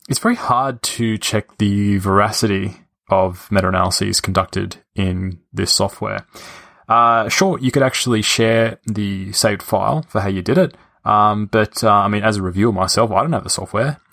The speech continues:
and, uh, I'm not paying the money for the software to actually, um, check how the meta-analysis was con-, was, was conducted. Whereas people who are doing the meta-analyses within R can easily post the code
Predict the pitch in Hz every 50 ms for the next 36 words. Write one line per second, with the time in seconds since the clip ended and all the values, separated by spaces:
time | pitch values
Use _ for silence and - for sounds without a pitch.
0 | - - 101 98 98 95 98 92 98 92 90 92 - - 98 139 165 165 - 98
1 | 95 92 92 90 90 92 92 92 - _ _ _ - - _ - - 98 90 -
2 | 98 92 - 95 90 - 92 92 - - - 92 92 92 92 90 - _ _ -
3 | 98 92 90 90 90 - - - 95 - - - - - - - - - - _
4 | - - 98 92 92 95 92 92 95 92 90 90 90 - 101 92 - 92 - -
5 | - 90 - - - 98 87 - 101 101 90 - - 95 92 82 - - 98 92
6 | 90 - _ _ _ _ _ _ - - - _ _ _ - - - - 131 127
7 | - - 165 175 180 185 147 139 131 110 98 95 95 90 92 107 117 131 110 95
8 | 92 95 95 92 95 92 95 - - 98 98 95 95 98 90 92 92 - 107 123
9 | 127 104 98 95 98 - - - - - - - - - 202 - - - 135 151
10 | 156 131 107 95 92 95 98 - - _ - - 98 87 - - - - - 95
11 | 95 98 95 101 101